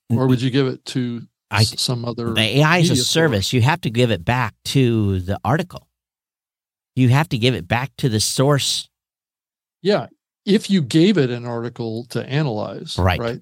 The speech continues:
Speaker 2: right.
Speaker 1: and output something
Speaker 2: Right.
Speaker 1: unique from it,
Speaker 2: That's right.
Speaker 1: right, if that's what you're talking about,
Speaker 2: That's what I'm
Speaker 1: right.
Speaker 2: talking about.
Speaker 1: So,
Speaker 2: So
Speaker 1: let's say you take an episode of somebody else's podcast,
Speaker 2: Yep.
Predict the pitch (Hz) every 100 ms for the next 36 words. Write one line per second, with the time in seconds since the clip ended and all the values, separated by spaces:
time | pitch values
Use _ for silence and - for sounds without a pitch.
0 | _ - 90 120 113 143 151 - 135 131
1 | - _ _ - 139 123 131 120 123 -
2 | 117 107 - 214 - 131 110 110 - _
3 | - 98 - 82 123 110 123 - 151 208
4 | 143 123 117 101 113 107 107 95 - 85
5 | 85 - - - - - _ _ _ _
6 | _ _ _ _ _ _ _ - 160 151
7 | 143 139 - _ _ _ _ - - -
8 | 156 156 - 160 151 139 143 185 175 139
9 | 127 143 190 - _ _ 147 147 139 -
10 | - 214 131 165 180 147 143 123 113 120
11 | 180 156 135 - 175 156 139 196 214 156
12 | - 123 113 - 101 104 147 107